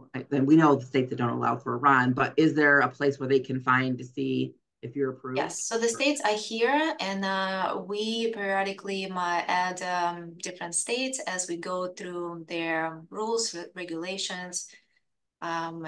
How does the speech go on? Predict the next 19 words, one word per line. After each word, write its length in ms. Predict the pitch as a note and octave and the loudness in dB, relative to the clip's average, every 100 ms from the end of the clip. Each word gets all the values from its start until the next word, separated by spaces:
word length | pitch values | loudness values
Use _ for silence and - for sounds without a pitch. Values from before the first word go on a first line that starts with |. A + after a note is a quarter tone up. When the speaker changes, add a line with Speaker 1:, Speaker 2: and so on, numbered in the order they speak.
| - | -10
Speaker 2:
and, 360 | F3 E3 E3 D#3+ | -10 -10 -12 -10
uh, 160 | D#3+ D#3+ | -12 -8
we 80 | |
see 320 | E3 - F3 E3 | -8 -6 -6 -8
if 60 | - | -8
we 80 | D#3+ | -12
can, 260 | D#3 D#3+ | -10 -8
uh, 200 | D#3 D3+ | -8 -8
comply 680 | C#3+ D#3 D#3 - D#3 D#3 D#3 | -10 -14 -16 -10 -6 -6 -8
or 160 | D#3 D#3 | -12 -12
not. 380 | - - - - _ _ _ _ _ _ _ _ _ _ _ | -10 -12 -12 -20 _ _ _ _ _ _ _ _ _ _ _
So 260 | - G#3+ G#3+ | -4 -2 2
far, 300 | A#3 A#3+ A#3 | 4 4 2
this 200 | F3 F3 | -4 -6
is 140 | F3 | -8
the 120 | E3+ E3 | -6 -4
list 280 | D#3+ D#3 | -4 -6
of 100 | - | -8
states. 480 | - - - - - | -12 -12 -12 -12 -12